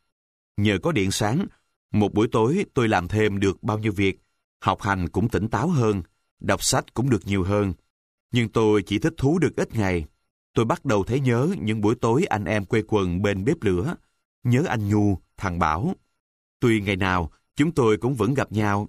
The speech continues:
nhưng chỉ trong thoáng chốc giờ ra chơi giữa buổi học. Tôi thèm được về sống giữa cái gia đình nhỏ bé, lam lũ nhưng ấm cúng của tôi. Tôi nói với cô An, cô Nhuận ý nghĩ ấy. Các cô vui lòng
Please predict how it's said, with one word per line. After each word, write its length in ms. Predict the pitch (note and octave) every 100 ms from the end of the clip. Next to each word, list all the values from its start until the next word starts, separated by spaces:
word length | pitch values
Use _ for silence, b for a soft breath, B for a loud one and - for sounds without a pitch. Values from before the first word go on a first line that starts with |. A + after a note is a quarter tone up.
| _
nhưng 300 | A2 A2 G#2
chỉ 140 | F2+ A#2+
trong 220 | B2+ G2+
thoáng 220 | A2 C#3
chốc 280 | - F#3+ B2
giờ 220 | G#2 G2+
ra 100 | G#2
chơi 360 | G2 A#2 G#2+ G2+
giữa 160 | F2+
buổi 200 | A#2 G#2
học. 240 | D3+ G2 E2+ _ _ _ _ _ _ _
Tôi 160 | A2+
thèm 240 | G#2 G2+ F#2
được 280 | G2 F#2 -
về 160 | G#2
sống 340 | - G#2+ E3+ C3+
giữa 100 | G2+
cái 140 | E3+
gia 140 | C#3
đình 240 | A2+ G2+ F2
nhỏ 160 | F#2
bé, 320 | A#2 A2 C#3 G3
lam 280 | - A2 G2+
lũ 280 | F#2 F2 C3
nhưng 300 | C#3 A2 F#2+
ấm 200 | - G#2+
cúng 260 | C3+ B2 D#3
của 120 | F3+ -
tôi. 300 | G#2+ G2+ E2+ _ _ _ _ _ _
Tôi 220 | A2 G#2
nói 180 | G#2 C3+
với 120 | F#3
cô 120 | D3+ A#2+
An, 320 | G#2+ G#2 F#2
cô 120 | A2+
Nhuận 360 | G2+ F#2+ F2+ G2 _ _
ý 120 | B2+
nghĩ 220 | D3+ G2+
ấy. 320 | F#2 G2 E3+ - _ _ _ _
Các 160 | D#3+ -
cô 180 | - G2+
vui 180 | A2
lòng 280 | G#2 F#2 F2